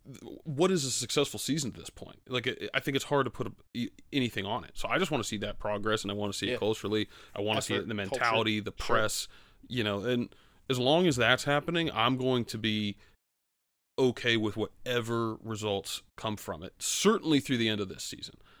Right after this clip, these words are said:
Speaker 1: Uh, you know, just looking at,
Speaker 2: Mm-hmm.
Speaker 1: you know, the squad that we have,
Speaker 2: Mm-hmm.
Speaker 1: you know.
Speaker 2: I think, uh, I think your mentality is spot on. My cau-, my cautionary tale, you mentioned Klopp, which is now well documented that,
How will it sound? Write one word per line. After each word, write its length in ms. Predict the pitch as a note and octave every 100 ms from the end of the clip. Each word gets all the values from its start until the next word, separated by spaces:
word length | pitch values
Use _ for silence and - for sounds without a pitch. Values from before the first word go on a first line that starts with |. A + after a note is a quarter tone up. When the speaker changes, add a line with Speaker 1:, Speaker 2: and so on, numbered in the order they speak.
| -
Speaker 1:
Uh, 200 | F#2 F#2 E2+
you 80 | G#2+
know, 60 | G2+
just 240 | G2+ - _ - D2+
looking 280 | B2 A2 G2+
at, 120 | F#2 - - - - _ _ _ - -
Speaker 2:
Mm-hmm. 240 | A#2 A2
Speaker 1:
you 100 | A2
know, 60 | F#2 -
the 80 |
squad 320 | G#2+ A#2 G2+ F#2+
that 80 |
we 100 | D2+
have, 340 | - - - - -
Speaker 2:
Mm-hmm. 140 | A#2+
Speaker 1:
you 80 | A2+
know. 80 | G#2 - _
Speaker 2:
I 100 | -
think, 300 | C#3+ E3 D3 D3+
uh, 320 | C3+ B2+ B2
I 80 | A#2+
think 180 | B2 B2
your 60 |
mentality 440 | B2 G#2+ A2 G2+ F#2+
is 60 | F2+
spot 240 | - F#2+
on. 300 | F2+ F2+ F2 -
My 220 | B2 B2+
cau-, 320 | A#2+ - C#3+
my 140 | B2+ B2
cautionary 580 | - D#3+ D3 D3 B2 G#2+
tale, 400 | - G2+ G2 F#2+
you 100 | G#2+
mentioned 420 | A2 G2+ G#2 F#2+ - - - -
Klopp, 460 | - G#2 F#2 - - -
which 180 | G2+ G2+
is 160 | E2
now 240 | G2+ G2+ F#2+
well 160 | F#2+
documented 600 | F2+ F#2+ F2+ G2+ F2 E2+
that, 180 | F2+ E2+